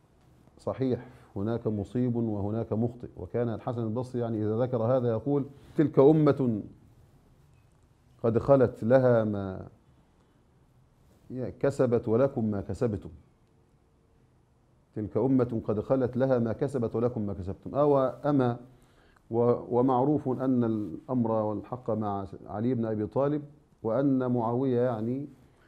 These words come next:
جانبه الصواب، فهو رجل اجتهد كما قال أهل العلم، اجتهد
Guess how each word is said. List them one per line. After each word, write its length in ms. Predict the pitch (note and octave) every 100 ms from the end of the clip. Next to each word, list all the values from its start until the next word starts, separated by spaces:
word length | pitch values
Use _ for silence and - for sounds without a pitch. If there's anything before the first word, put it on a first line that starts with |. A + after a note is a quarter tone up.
| _ G2+
جانبه 460 | C3 D3 C#3+ B2
الصواب، 540 | B2+ - A#2+ C#3 D3 C#3 -
فهو 340 | - B2+ D3+ D3
رجل 560 | D#3+ C#3+ C#3 B2+ A#2+ - -
اجتهد 460 | G#2+ - D#3 C3+ G2+ - - - _ _ _ _ _
كما 180 | G#2+ A2
قال 240 | - C3+
أهل 240 | B2+ C3 B2
العلم، 360 | A2+ C3 G#2+ E2+ - _ _ _ _ _ _ _ _ _ -
اجتهد 460 | - D3+ C3 F2